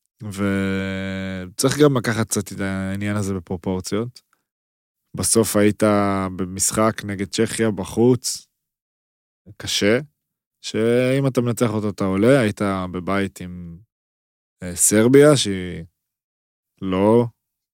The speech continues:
ברמה שלך, אתה לא ברמה שלה. אה, ניצחת את הולנד, ניצחת את פינלנד, אז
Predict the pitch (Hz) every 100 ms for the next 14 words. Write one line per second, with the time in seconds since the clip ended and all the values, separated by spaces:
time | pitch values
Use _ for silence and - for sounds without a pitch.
0 | _ _ _ 107 110 110 110 110 113 113
1 | 113 113 123 127 _ - - 95 - -
2 | 107 101 95 95 95 95 98 123 - -
3 | - - _ _ _ 101 98 95 92 92
4 | 85 - 104 - 117 - 104 - 117 139
5 | 151 117 98 104 - 95 - 113 123 147
6 | 151 147 _ _ _ _ - - - -
7 | _ - - _ _ 104 -